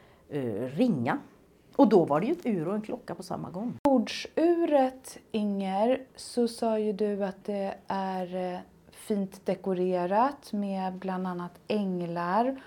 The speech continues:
Speaker 2: Och du sa ju att det påminner om andra,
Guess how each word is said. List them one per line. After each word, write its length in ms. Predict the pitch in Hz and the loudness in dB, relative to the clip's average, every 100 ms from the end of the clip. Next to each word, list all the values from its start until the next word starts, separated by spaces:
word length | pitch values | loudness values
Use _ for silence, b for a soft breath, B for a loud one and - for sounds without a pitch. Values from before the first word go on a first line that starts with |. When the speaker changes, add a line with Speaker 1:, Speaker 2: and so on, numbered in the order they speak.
| B B B | B B B
Speaker 2:
Och 360 | 220 214 - - - | 0 0 -4 -8 0
du 120 | 220 | 0
sa 220 | 214 226 | 2 2
ju 60 | 220 | 2
att 120 | 220 | 4
det 280 | 214 214 208 - - | 4 6 4 -2 -4
påminner 500 | - 240 214 208 202 | 4 4 4 0 0
om 220 | 196 202 - | 0 -2 -2
andra, 640 | - 240 214 196 220 285 | 0 0 0 -2 2 4